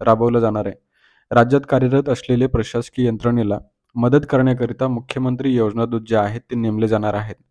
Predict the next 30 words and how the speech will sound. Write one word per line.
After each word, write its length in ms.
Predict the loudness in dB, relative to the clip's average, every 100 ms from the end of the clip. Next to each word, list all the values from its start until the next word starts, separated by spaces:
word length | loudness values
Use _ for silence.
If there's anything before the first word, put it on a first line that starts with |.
| _ _ _ -20 -16
आता 160 | 0 2
हे 240 | 2 0 -2 _ _
कसे 220 | 0 2
नेमले 280 | 2 4 4
जाणार 260 | 4 2 0
आहेत, 120 | -2
तर 100 | -4
ग्रामीण 380 | 0 2 2 2
भागामध्ये 520 | 0 0 0 0 -2
प्रत्येक 420 | -2 -4 -2 -2 0
ग्रामपंचायतीसाठी 1080 | 0 0 -2 -4 -4 -6 -8 -10 -8 0 2
एक 240 | 0 -6
व 100 | -8
शहरी 380 | -6 -6 -2 0
भागामध्ये 460 | 0 0 -2 -4 -6
पाच 320 | -4 -6 -2
हजार 200 | 2 2
लोकसंख्येसाठी 800 | 2 -4 -6 -10 -8 -10 -8 -8 0
एक 240 | 0 2
योजनादूत 460 | 2 2 0 -2 -4 -4
या 180 | -4
प्रमाणात 400 | -2 -2 0 -2 -2
एकूण 220 | -6 -6
पन्नास 460 | -4 -2 0 -2 0
हजार 180 | 0 2
योजनादूतांची 760 | 2 2 -2 -4 -4 -4 -2
निवड 300 | 0 2 2 0 _
करण्यात 260 | -4 -2 -2
येणार 220 | -2 0
आहे. 200 | 0 -2